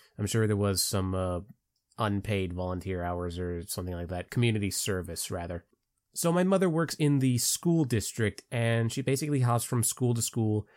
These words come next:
helping certain students get to where they need to be, helping teachers plan their course. Uh, I'm not a hundred percent sure. She's essentially a staffing specialist. And so she's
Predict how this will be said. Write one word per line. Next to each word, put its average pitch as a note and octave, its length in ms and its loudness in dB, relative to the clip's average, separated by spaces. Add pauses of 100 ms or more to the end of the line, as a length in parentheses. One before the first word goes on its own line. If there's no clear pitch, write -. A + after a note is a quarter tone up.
(440)
helping A#2+ 680 2 (720)
certain - 360 0
students C3+ 640 2
get B2+ 240 -2
to C3 80 0
where B2+ 160 4
they A#2+ 100 2
need A2 180 2
to G#2 200 -4
be, C#3+ 420 4
helping G#2+ 640 0 (140)
teachers A#2 720 0 (120)
plan A#2 280 -2
their G#2+ 120 0
course. A#2 560 0 (400)
Uh, A2 200 -4
I'm C#3 80 2
not C#3 140 4
a - 20 4
hundred A2 180 2
percent G2 260 -2
sure. A2 200 0
She's D#3+ 500 0
essentially D#3+ 500 0
a C3+ 100 2
staffing B2 680 0
specialist. - 800 -6 (360)
And D3+ 80 -4
so E3+ 180 2
she's F3+ 600 0